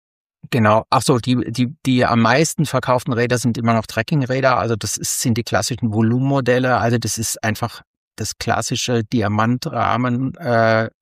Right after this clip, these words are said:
Spießerrad, sage ich jetzt mal, was, was halt in der Stadt halt rumsteht. Ähm, und danach, also Trekkingräder, Cityräder, Ü-, Urban Ra-, Räder sind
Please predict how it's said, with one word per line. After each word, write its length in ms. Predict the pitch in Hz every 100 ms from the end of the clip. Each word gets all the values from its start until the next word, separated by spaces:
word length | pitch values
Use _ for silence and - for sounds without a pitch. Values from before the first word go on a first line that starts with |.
| _
Spießerrad, 720 | - - 139 127 139 135 139 -
sage 220 | 110 127
ich 80 | 120
jetzt 220 | 143 -
mal, 360 | 127 135 143 165 - - -
was, 300 | 123 - -
was 280 | 147 113 -
halt 160 | 117
in 120 | 151 110
der 100 | 113
Stadt 340 | - 117 -
halt 120 | 113
rumsteht. 600 | 107 139 151 180 170 - - - - - - - -
Ähm, 420 | 127 123 120 117 _ _ _
und 140 | 127 117
danach, 420 | 117 113 135 - - -
also 240 | - 120 113 -
Trekkingräder, 1040 | - 131 - 143 127 123 123 127 123 123 120
Cityräder, 640 | - 123 127 120 117 113
Ü-, 120 | 160 151 _ _ -
Urban 300 | 117 123 127
Ra-, 260 | 120 123 127 -
Räder 420 | 113 123 120 117
sind 380 | 110 120 123